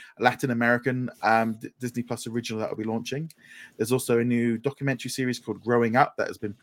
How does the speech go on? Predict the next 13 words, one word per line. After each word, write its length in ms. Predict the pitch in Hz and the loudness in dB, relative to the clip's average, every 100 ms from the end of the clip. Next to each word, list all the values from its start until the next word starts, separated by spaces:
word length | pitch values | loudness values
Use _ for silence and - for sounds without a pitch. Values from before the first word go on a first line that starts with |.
| _ - | _ -6
put 120 | - | -4
together 280 | 107 107 98 | -2 -2 -2
by 160 | 92 | -4
Brie 240 | 92 95 92 | -4 -4 2
Larson. 500 | 101 107 - 135 147 _ - - - | 2 2 -2 -6 -6 _ -20 -20 -4
We're 100 | - | 2
also 160 | 135 143 | 4 6
getting 380 | 139 135 131 120 | 8 6 4 0
Epic 340 | 147 - 170 - | 0 0 -2 -2
Adventures 480 | 120 139 131 127 120 | 0 0 0 -2 -2
with 160 | 117 | 0
Bertie 300 | 127 120 - | 4 4 2
Gregory. 480 | 107 113 110 135 226 | 0 2 4 2 2